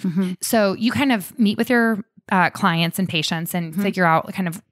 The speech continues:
Speaker 2: you know, maybe based on their lifestyle, where we need the most improvement, but really what would they like to see the most improvement in and where are they ready to make the change?
Speaker 1: Well, that's,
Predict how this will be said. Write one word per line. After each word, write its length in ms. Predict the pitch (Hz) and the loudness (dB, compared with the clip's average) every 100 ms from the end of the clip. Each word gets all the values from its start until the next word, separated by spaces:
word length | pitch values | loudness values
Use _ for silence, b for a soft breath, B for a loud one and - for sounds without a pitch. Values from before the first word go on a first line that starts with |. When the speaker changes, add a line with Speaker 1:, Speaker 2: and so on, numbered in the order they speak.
| _ _ - | _ _ 0
Speaker 2:
you 120 | 220 | 2
know, 100 | 190 | 2
maybe 260 | 190 202 | 0 0
based 240 | 208 170 185 | 0 0 0
on 80 | 170 | 0
their 120 | 165 | 0
lifestyle, 500 | 156 151 - 165 160 | 0 -2 0 2 2
where 180 | 170 165 | 4 2
we 100 | 165 | 2
need 140 | 170 | 0
the 60 | 165 | 0
most 200 | 160 156 | -2 -2
improvement, 460 | 170 - 160 165 165 | -4 -2 0 0 0
but 160 | 175 196 | 0 2
really 280 | 190 180 | 2 2
what 400 | 170 180 165 - _ | 2 2 2 0 _
would 280 | 190 170 160 | -6 -4 -2
they 260 | 185 165 170 | 0 2 2
like 220 | 156 120 | 0 -2
to 160 | - 117 | -6 -6
see 180 | - 165 | -4 -2
the 80 | |
most 240 | 160 151 - | -2 -2 -2
improvement 420 | 160 143 - 147 | -2 -2 0 0
in 160 | 139 156 | 0 0
and 220 | 165 165 | 0 2
where 140 | 165 | 4
are 60 | 165 | 2
they 140 | 160 | 2
ready 260 | 156 151 151 | 0 0 0
to 80 | 151 | -2
make 180 | - - | -2 -6
the 80 | |
change? 400 | - - - - | -8 -6 -6 -4
Speaker 1:
Well, 80 | 214 | -2
that's, 340 | 202 214 220 | 2 0 0